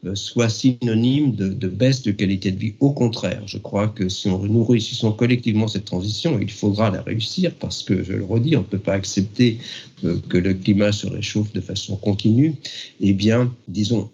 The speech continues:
la réalisation de cette transition, c'est une meilleure qualité de vie, euh, plutôt que le contraire. Elle est attractive, elle est, elle est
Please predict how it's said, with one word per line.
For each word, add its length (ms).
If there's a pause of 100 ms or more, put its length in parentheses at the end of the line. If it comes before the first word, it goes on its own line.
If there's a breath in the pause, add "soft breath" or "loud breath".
(120)
la 80
réalisation 480
de 80
cette 120
transition, 380
c'est 240
une 180
meilleure 500
qualité 360
de 100
vie, 260 (360 loud breath)
euh, 60
plutôt 340
que 80
le 80
contraire. 380
Elle 80
est 160
attractive, 680
elle 140
est, 180 (240)
elle 160
est 220